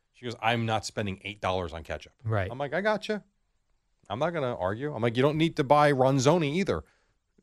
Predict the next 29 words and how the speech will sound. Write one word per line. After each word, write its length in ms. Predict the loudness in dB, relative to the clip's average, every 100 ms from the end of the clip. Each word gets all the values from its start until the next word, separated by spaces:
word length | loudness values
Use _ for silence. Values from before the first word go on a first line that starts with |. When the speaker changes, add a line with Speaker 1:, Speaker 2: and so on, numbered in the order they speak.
| _ _ -2
Speaker 1:
Guess 200 | 0 4
what? 300 | 4 2 -6 _
Stop 460 | -4 4 6 6
and 100 | 4
Shop 340 | 2 4 4 2
enriched 460 | 0 4 4 2 -6
flour 500 | -16 0 4 4 4
pasta 480 | 2 2 4 2 4 4 4 6
Speaker 2:
<laughs> 160 | 6 8
Speaker 1:
tastes 280 | 6 6
the 100 | 2
same. 420 | 4 4 4 4 2 6 6 6 -8 -12 0
Speaker 2:
Right. 320 | 2 4 0 -6 -14 _ -20 -20
Speaker 1:
So 260 | -2 2 4
there 240 | 4 4
is 180 | 4 4
a 60 | 2
big, 260 | 4 2 2
there 200 | 2 4
is 440 | 2 0 -4 -10 _ _
Speaker 2:
So 140 | -6 6
Speaker 1:
it 40 |
Speaker 2:
people 260 | 6 8 6
are 100 | 6
making 340 | 6 6 2
subtle 380 | 2 6 8 6
adjustments 520 | 6 6 4 4 4
Speaker 1:
Yes. 120 | 8 10
Speaker 2:
now, 460 | 10 10 8 4